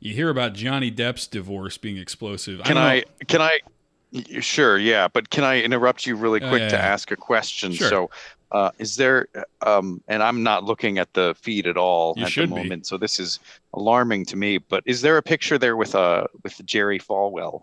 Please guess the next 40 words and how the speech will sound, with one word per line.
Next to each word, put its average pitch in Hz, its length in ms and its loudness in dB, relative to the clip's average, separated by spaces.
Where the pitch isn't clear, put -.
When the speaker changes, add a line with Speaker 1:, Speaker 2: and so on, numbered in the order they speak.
Speaker 2:
uh, 85 160 -4
Junior 82 520 -8
by 85 120 -2
Speaker 1:
Mm. - 20 0
Speaker 2:
any 82 160 -4
chance? - 440 -6
Speaker 1:
Um, 151 1000 -2
I'm, 156 260 -6
I 185 120 -2
don't 254 140 0
know 269 120 0
that 233 140 -2
I 196 80 2
know. 185 100 2
Speaker 2:
Or 185 100 6
have 139 160 2
you 147 100 -2
seen 147 280 4
a, 117 320 6
a 123 80 2
picture 139 340 -2
where 123 300 0
it's 135 160 0
sort 170 220 4
of 131 80 0
his 143 340 2
unmistakably 127 800 2
his 113 240 0
face 101 420 2
in 95 160 -6
the 87 220 4
left-hand 92 640 0
corner? 85 480 -2
Speaker 1:
Oh, 151 280 -6
that 135 220 -10
guy. 135 460 -12
Oh, 156 220 -6
and 139 80 0
that's, - 300 -2
oh, 131 500 0